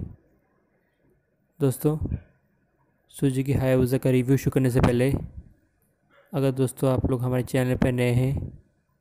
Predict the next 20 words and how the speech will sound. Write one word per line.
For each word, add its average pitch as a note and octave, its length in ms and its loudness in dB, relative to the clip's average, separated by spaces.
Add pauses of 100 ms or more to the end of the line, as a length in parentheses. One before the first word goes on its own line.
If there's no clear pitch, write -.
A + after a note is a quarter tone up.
(540)
and C3+ 120 -2
दोस्तों B2+ 260 -4
पहली B2+ 260 0
बार C3 160 2
के C3 120 -2
लिए B2+ 120 2
आए A#2+ 200 0
हैं, B2+ 340 -4 (1300)
तो C3+ 80 -4
please C#3 320 0
दोस्तों, C#3 340 -2 (1040)
आप - 180 0
लोग C3 220 -2
प्लीज़ C3 280 -2
हमारे C3 160 0
channel B2+ 280 -2
को C3 120 -4
subscribe B2+ 500 -2
कर C#3+ 60 0
दीजिए B2+ 380 0